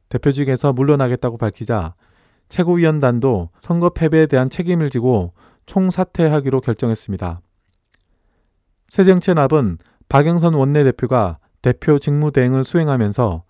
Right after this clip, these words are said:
비대위 체제로 전환될 예정입니다. 한편 이날 손학규 새정치연합 상임고문은 정계은퇴를 선언했습니다. 세월호 청문회 증인 채택 협상이 국정조사특위 여야 간사 협의가 결렬돼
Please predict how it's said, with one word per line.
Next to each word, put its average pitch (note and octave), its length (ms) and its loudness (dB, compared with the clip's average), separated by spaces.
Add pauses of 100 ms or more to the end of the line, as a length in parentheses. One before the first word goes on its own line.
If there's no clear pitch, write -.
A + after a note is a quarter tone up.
(300)
비대위 D3+ 380 2
체제로 C3+ 640 0 (260)
전환될 C3 500 0
예정입니다. F#2 560 -4 (400)
한편 D#3+ 320 -2
이날 C3+ 400 0 (220)
손학규 F3+ 540 2
새정치연합 E3 680 0
상임고문은 C3+ 800 -2 (220)
정계은퇴를 C#3+ 720 0
선언했습니다. A#2 800 -4 (840)
세월호 F3 420 2
청문회 F3+ 480 0
증인 D3 360 -2
채택 - 420 -6
협상이 A#2+ 580 -4 (460)
국정조사특위 D3+ 1200 -2
여야 A#2 320 2
간사 A#2 340 -2
협의가 C#3 400 -4
결렬돼 G#2+ 720 -2